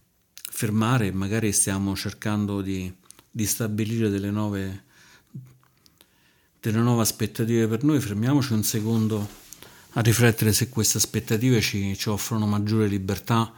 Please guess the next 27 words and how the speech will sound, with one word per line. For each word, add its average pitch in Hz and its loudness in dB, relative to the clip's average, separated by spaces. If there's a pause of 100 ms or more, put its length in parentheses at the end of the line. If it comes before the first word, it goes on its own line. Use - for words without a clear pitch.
(500)
e 110 -6
ci - 0
danno 107 2
la 98 0
possibilità 104 2
di 104 0
vedere 101 0
meglio 101 -2
le 95 -4
cose, 95 -6 (420)
o - -4
se 135 2
invece 127 4
non 101 2
stiamo 107 0
semplicemente, 101 0 (360)
come 104 0
spesso 101 -2
capita, 101 -2
per 95 -6
comodità 98 -2
rientrando 95 -2
in 98 -4
uno 92 -4
schema. 90 -6 (720)
E - -2
poi, 127 -2